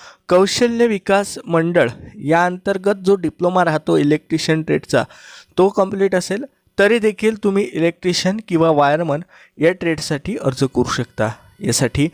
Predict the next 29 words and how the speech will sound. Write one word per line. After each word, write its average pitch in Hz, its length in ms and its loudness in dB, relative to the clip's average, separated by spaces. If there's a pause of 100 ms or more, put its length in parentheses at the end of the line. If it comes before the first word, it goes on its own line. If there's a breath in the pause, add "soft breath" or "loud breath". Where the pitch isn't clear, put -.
(300 loud breath)
वयाची 165 360 4
अट 202 180 4
जर 214 160 4
बघितली 202 320 -4
मित्रांनो 180 540 -2
तर - 160 -4
तुमचं 170 240 0
वय 165 200 2
कमीत 190 320 -4
कमी 208 140 2
अठरा 160 260 0
वर्ष, 156 260 0 (520 loud breath)
जास्तीत 165 320 -2
जास्त 175 300 -4 (180)
तीस 175 220 -4
वर्ष 143 280 0
असणे 156 280 -4
गरजेचं 123 520 -4
आहे. 117 300 -2 (500 loud breath)
यामध्ये 180 480 2 (240)
राखीव 151 420 2
उमेदवाराकरिता 170 1000 0 (380 soft breath)
जे 160 260 2
वयाची 165 500 0 (100)
अट 160 220 2
आहे 127 300 -4
ही 185 140 -6
पाच 156 340 -2
वर्षासाठी 160 640 -4